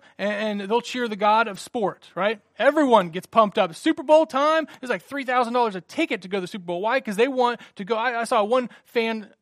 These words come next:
uh, Philadelphia fan, stole three of the seats from the stadium and then got caught <laughs> as he tried to get 'em on the airplane. Like, like, they were cheering, cheering, cheering. You go to a concert, you go to a concert and they're gonna cheer the band, whatever God's on stage, they're going to cheer, cheer, cheer.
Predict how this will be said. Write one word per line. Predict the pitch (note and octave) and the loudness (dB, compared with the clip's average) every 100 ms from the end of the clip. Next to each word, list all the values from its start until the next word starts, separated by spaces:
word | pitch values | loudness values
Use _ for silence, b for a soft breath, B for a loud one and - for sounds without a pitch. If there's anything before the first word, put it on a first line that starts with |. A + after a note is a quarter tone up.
| - | -10
uh, | G#3 G3+ | -8 0
Philadelphia | C4 A3+ B3 G#3+ | 2 2 0 -4
fan, | G#3+ G3+ | -8 -10
stole | - C#4+ A3+ | -6 -2 -2
three | - C4+ C#4 | -4 -8 -6
of | G#3+ | -6
the | |
seats | F#3 - B3+ E3 - | -8 -6 -6 -8 -14
from | G3+ | -12
the | F3+ | -10
stadium | - G3 F3+ E3 D#3+ B B | -4 -2 -2 -4 -10 B B
and | G3+ | -4
then | A3+ | -2
got | A3+ G#3+ | -2 -2
caught | - C4 G3+ - _ - | 4 6 4 0 _ -10
<laughs> | F#3+ D4+ | -4 -2
as | A3 | -2
he | |
tried | B3 C4 | 2 0
to | A3+ | 2
get | A#3 | 0
'em | |
on | A3+ | 0
the | A3 | 0
airplane. | B3 B3+ A3 G3 | 0 0 0 0
Like, | G#3 - B | 0 -2 B
like, | G#3 G3 b b b A#3 - _ | -4 -4 b b b -20 -20 _
they | B3 D4 | -6 -2
were | C4 - - - - | -2 -6 -12 -20 -14
cheering, | - F4 G4 F#4 A#3 | -6 -2 2 2 0
cheering, | - D#4+ D4 C4+ | -2 -2 -2 -2
cheering. | - D4+ - b | -2 -2 -4 b
You | A3+ | 0
go | B3+ B3+ | 0 0
to | B3 A#3 B B | -2 -4 B B
a | G#3 | -4
concert, | - C4 D#4 D4+ - G3 C3 - - b b b | 0 4 4 4 -2 -4 -6 -14 -20 b b b
you | |
go | C4+ | 2
to | B3+ | 4
a | A3 | 4
concert | - D4 D#4+ - | 2 2 4 0
and | G#3 | -2
they're | B3+ | 0
gonna | A#3 | -2
cheer | G#3 - C4 | -4 -4 -4
the | A#3 | -4
band, | F3+ B3+ C#4+ A3 | -2 2 2 4
whatever | B3 A#3+ | 2 2
God's | G#3 A3+ B3+ A#3+ | 2 2 2 0
on | A#3+ | -2
stage, | A3+ C#4 C#4 A#3+ F#3+ | -2 0 2 0 -6
they're | A#3 | -4
going | A#3+ G#3+ | -4 -4
to | |
cheer, | - C4 C4 | -8 -6 -6
cheer, | A#3 B3+ A#3 | -6 -10 -8
cheer. | B3+ | -8